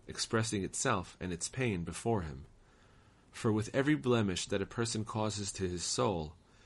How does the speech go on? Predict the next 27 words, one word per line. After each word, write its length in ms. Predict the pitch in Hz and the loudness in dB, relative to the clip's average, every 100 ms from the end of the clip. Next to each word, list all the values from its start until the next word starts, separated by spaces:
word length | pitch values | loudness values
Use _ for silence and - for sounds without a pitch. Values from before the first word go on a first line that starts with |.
| - - | -20 -6
he 140 | - | 2
also 340 | 90 120 123 107 | 6 6 4 0
causes 440 | - 104 95 87 | 2 0 0 -4
a 40 | 82 | -2
blemish, 380 | 92 87 87 | 0 0 -2
so 240 | - - 87 | -2 0 0
to 60 | |
speak, 400 | 80 - 90 82 | -2 -2 -2 -2
to 100 | - | -6
the 100 | 87 | -4
divine 400 | 80 85 95 90 | -4 -2 -2 -2
presence. 680 | 85 - 107 87 73 - - - - - - - - | -2 -4 -4 -4 -8 -10 -12 -20 -20 -20 0 0 0
Then 440 | 101 135 127 101 107 - - | 4 6 6 4 -4 -16 -4
the 100 | 101 | -2
divine 400 | 98 95 104 117 | 0 2 4 4
presence 480 | 117 120 110 104 - | 4 2 2 0 -2
comforts 460 | - 135 - 95 | -2 -2 -2 -4
the 80 | - | -4
person, 500 | 82 85 80 80 76 - - - - - | -4 -4 -4 -6 -8 -10 -20 -20 -20 -6
saying 380 | - 123 117 101 | 0 4 4 2
that 140 | 98 | 0
it 100 | 90 | 0
will 100 | 95 | -2
seek 300 | - - 110 | -2 -2 -2
strategies 680 | - - 123 110 87 90 85 | -2 2 2 2 0 -2 -2
to 120 | - | -4
rectify 540 | 90 107 113 92 82 | 0 0 -2 -6 -2